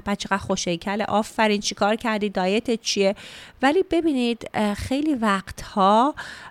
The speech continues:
اه، این بیماری که ما در موردش نمی‌دونیم، بیماری بی‌اشتهایی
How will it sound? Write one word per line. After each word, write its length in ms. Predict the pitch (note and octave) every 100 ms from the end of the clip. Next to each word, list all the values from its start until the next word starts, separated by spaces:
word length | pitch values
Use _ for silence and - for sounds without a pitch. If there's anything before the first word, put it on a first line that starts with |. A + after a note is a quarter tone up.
| -
اه، 340 | G3+ F#3+ F3+ - - -
این 380 | B3 C4+ C#4 A#3
بیماری 580 | - A3 G#3 F#3+ G3 A#3
که 520 | - C4 A3 F#3+ F3+ -
ما 200 | F#3+ F#3+
در 180 | F#3+ F3
موردش 480 | F3 F3+ F#3+ F#3+ G#3
نمی‌دونیم، 880 | G3 G3+ A3+ F#3+ F3 E3 F#3 A3 B3 - - -
بیماری 400 | A3 G3 F#3 A#3
بی‌اشتهایی 1000 | A#3 G#3 F#3 - F3+ F#3 E3+ F#3 G#3+ C4